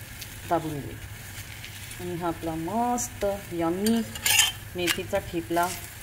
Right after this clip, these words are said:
तयार झालेला आहे. तुम्ही याला छुंद्याबरोबर खा, लोणच्याबरोबर खा, दह्याबरोबर खा किंवा एखाद्या उसळीबरोबर खा. So, एकदम यम्मी पराठा आहे,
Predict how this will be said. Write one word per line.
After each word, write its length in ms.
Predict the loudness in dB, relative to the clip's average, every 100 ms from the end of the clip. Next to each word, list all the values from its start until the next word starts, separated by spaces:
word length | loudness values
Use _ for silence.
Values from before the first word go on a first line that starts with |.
| -12 -12 -12 -12 -12 -12 -12 -12 -4
तयार 260 | 2 6 6
झालेला 280 | 6 2 2
आहे. 240 | 0 0 -2 -4 -8 -10 -12 -12 -10 -10 -10 -12 -12 -10 0
तुम्ही 160 | 4
याला 140 | 6 8
छुंद्याबरोबर 760 | 8 6 6 8 8 8 8
खा, 320 | 6 4 4
लोणच्याबरोबर 680 | 4 2 2 2 2 2 0 0
खा, 120 | 0
दह्याबरोबर 580 | 2 4 6 6 2 0
खा 280 | -2 2 2
किंवा 280 | 4 4 4
एखाद्या 300 | 2 2 2
उसळीबरोबर 560 | 0 2 2 2 2 0
खा. 140 | -2 -10 -10 -12 -14 -12 -12 -12 -12 -6
So, 80 | -2 -2 -4 -8
एकदम 240 | -4 -2
यम्मी 220 | 0 0 2
पराठा 340 | 4 4 4
आहे, 180 | 0